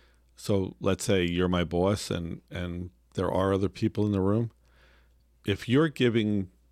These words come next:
information you want us to know or take action on, there really is nothing wrong with saying, um, "Christina, I, I just wanna make sure I have this right.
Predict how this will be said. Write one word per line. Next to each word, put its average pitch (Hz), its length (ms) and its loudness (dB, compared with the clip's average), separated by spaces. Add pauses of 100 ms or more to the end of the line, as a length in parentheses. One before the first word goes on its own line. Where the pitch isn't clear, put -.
(680)
information 101 680 0
you 92 140 2
want 87 220 2
us 87 140 0
to - 140 -6
know 90 280 2
or 87 240 -2
take - 320 -4
action 85 360 -2
on, 117 300 4 (640)
there 117 160 4
really 139 360 4
is 123 220 2
nothing 87 320 0
wrong 85 280 2
with 78 220 -2
saying, 82 560 -2 (880)
um, 80 440 -2 (260)
"Christina, 95 640 0
I, 90 60 -2
I 92 40 0
just 101 220 -2
wanna 110 180 2
make 92 160 0
sure 92 200 0
I 87 60 4
have 87 180 0
this 85 240 -4
right. 78 240 0